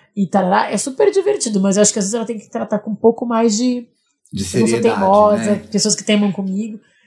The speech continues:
Speaker 1: Mas se tá virando uma coisa que tá virando um, um perrengue ali, uma questão que vai e volta no relacionamento, acho que merece um pouco de uma conversa com mais,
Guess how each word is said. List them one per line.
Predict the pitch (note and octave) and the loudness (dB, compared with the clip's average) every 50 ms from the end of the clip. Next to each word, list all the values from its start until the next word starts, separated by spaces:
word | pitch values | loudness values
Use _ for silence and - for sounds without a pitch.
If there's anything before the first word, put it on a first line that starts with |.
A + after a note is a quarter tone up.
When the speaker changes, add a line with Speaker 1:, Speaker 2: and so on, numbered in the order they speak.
| _ _ _ _ - | _ _ _ _ -2
Speaker 1:
Mas | A3 G#3+ G3+ | 0 0 0
se | - - | 0 0
tá | - C4 | -2 -2
virando | C#4+ D4+ F#4+ D4+ C#4 C4+ B3+ A#3 | -2 -2 -2 0 2 2 2 2
uma | A3 A3 G#3+ G#3 | 0 -2 -4 0
coisa | - G#3+ G#3 G#3+ - | 2 2 4 4 2
que | - - | -2 -4
tá | - G3+ G#3+ | -2 -2 0
virando | G#3+ B3+ B3 A#3+ B3 | 2 2 2 2 2
um, | A#3+ A#3 A#3 - - G#3+ G#3+ A#3 - A#3+ G3+ | 0 -2 -4 -8 -10 -10 -12 -12 -10 -10 -10
um | F3 - | -6 -2
perrengue | A3 G#3+ F#3+ E3 G3 G3 G3+ G3+ F3+ F3 | 2 2 4 4 4 2 2 2 2 2
ali, | F3+ F3 F3 F#3 G3 G3 | 0 0 0 -2 -4 -2
uma | F#3+ F#3+ F3 | -2 -4 -2
questão | - G3 F3 - - F#3 | 0 0 0 0 -2 -4
que | D#3+ - F3+ | -2 -4 -4
vai | D#3 F3 F3+ G3+ A3 | -2 0 0 0 0
e | A3 | 0
volta | E3+ F#3+ F3+ F3+ F3 F#3 F#3 | 0 0 0 0 0 -2 -4
no | F#3 | -8
relacionamento, | D#3 F3+ G3 F3 - F#3+ F3 F3+ F#3+ G#3 G#3+ G#3 | -8 -8 -8 -8 -8 -8 -8 -6 -6 -6 -6 -6
acho | G#3+ G#3 - | -8 -10 -10
que | - A3 | -8 -4
merece | G3 G#3 G#3 G3+ G#3 G#3 - | -2 0 0 2 2 0 0
um | B3 | -2
pouco | - B3 A#3 - B3+ | -6 -10 -6 -4 -4
de | - A3+ | -2 -2
uma | A3+ G#3+ | -2 -4
conversa | G#3 A3 G#3 G#3+ G#3 - G#3+ G3+ | -4 -2 0 0 0 0 0 -4
com | - - G3+ | -6 -2 0
mais, | G#3 G3 F#3+ F#3+ G3 F3+ - - | 2 2 4 4 2 2 0 -4